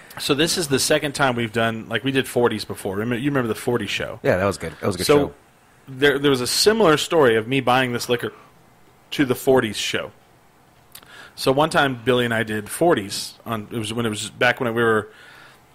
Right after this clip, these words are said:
Speaker 1: in the Old Town House. Um, so I go to buy the forties,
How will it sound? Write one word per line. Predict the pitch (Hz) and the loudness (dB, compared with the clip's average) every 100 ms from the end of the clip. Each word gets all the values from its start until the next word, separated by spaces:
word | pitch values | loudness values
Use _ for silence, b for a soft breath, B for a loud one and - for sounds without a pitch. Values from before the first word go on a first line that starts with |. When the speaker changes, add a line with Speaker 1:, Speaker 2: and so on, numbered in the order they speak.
| _ _ - | _ _ -6
Speaker 1:
in | 131 | -2
the | 117 | 2
Old | 123 127 | 2 2
Town | - 127 120 | 2 0 0
House. | 127 120 123 - - - _ b b b _ | 0 0 0 -2 -4 -6 _ b b b _
Um, | 120 110 101 95 - - - _ b b b b - - - - | 2 4 2 -6 -16 -20 -20 _ b b b b -20 -20 -18 -6
so | - | 0
I | 127 | 2
go | 135 | 4
to | 175 | 2
buy | 127 123 | 4 2
the | 107 | 2
forties, | - 127 104 - - - | 0 0 0 -4 -14 -16